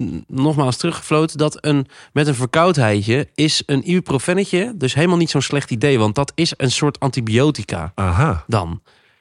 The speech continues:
Speaker 1: Dat helpt om die
Speaker 2: Ja.
Speaker 1: bacteriën, zeg maar, soort van
Speaker 2: Ja, dat, eh,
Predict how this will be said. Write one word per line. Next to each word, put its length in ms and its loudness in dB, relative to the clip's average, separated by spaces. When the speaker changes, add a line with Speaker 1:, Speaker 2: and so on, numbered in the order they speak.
Speaker 1:
Dat 220 -2
helpt 380 2
om 220 4
die 100 4
Speaker 2:
Ja. 60 -2
Speaker 1:
bacteriën, 640 2
zeg 160 -2
maar, 120 -2
soort 180 -4
van 240 -2
Speaker 2:
Ja, 120 0
dat, 260 -2
eh, 200 2